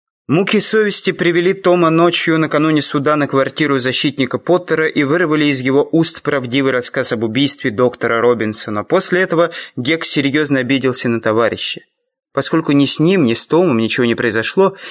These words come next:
хотя на обоих лежала печать страшной клятвы, вера Гека во все мистическое сильно пошатнулась. Он назвал Тома болтуном, понимая, впрочем, в глубине души, что только собственная незащищенность помешала ему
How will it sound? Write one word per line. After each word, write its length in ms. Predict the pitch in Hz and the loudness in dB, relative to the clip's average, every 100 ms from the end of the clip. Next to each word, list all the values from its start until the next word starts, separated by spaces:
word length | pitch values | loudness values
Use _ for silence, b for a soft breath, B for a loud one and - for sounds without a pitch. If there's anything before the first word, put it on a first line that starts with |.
| B | B
хотя 260 | - 123 120 | -6 -2 0
на 100 | 123 | 0
обоих 360 | 117 131 117 117 | 2 2 0 -2
лежала 320 | 110 113 107 | -2 0 -2
печать 360 | 110 - 113 | -2 -2 -2
страшной 400 | - 113 107 113 | -2 -4 -6 -6
клятвы, 460 | - 151 175 110 101 B B B B B B | -4 -4 -2 -6 -8 B B B B B B
вера 520 | 104 107 175 220 185 | -4 0 2 2 0
Гека 720 | 135 123 226 220 160 139 - _ - | -2 0 0 0 0 0 -2 _ -2
во 160 | 131 | 0
все 200 | 139 175 | 0 2
мистическое 720 | 151 - - 208 165 - 123 117 | 2 2 0 -2 -2 -2 0 0
сильно 280 | - 180 | 2 2
пошатнулась. 840 | 170 165 180 - 202 98 98 - - _ _ _ _ | 0 -2 -2 -2 -2 0 -4 -10 -14 _ _ _ _
Он 120 | 170 185 | 0 2
назвал 420 | 165 151 185 147 | 2 2 0 2
Тома 220 | 170 147 | 2 2
болтуном, 600 | 123 123 - 131 185 175 | 0 0 0 2 4 2
понимая, 380 | 139 123 139 156 | 0 2 2 0
впрочем, 420 | - 156 151 147 | -2 -2 0 -2
в 60 | 117 | 0
глубине 380 | 123 127 139 147 | 0 2 2 0
души, 460 | 123 - 170 165 B B B | 0 2 0 0 B B B
что 300 | - - 147 | -6 -4 -2
только 340 | 170 170 160 | 0 0 0
собственная 640 | - 175 175 - 151 147 143 | 2 2 0 0 0 2 2
незащищенность 960 | 135 120 - - - 202 170 135 - | 0 0 0 0 0 2 2 0 -2
помешала 460 | 143 139 - 185 170 | 0 2 2 2 2
ему 400 | 143 143 180 | 2 2 2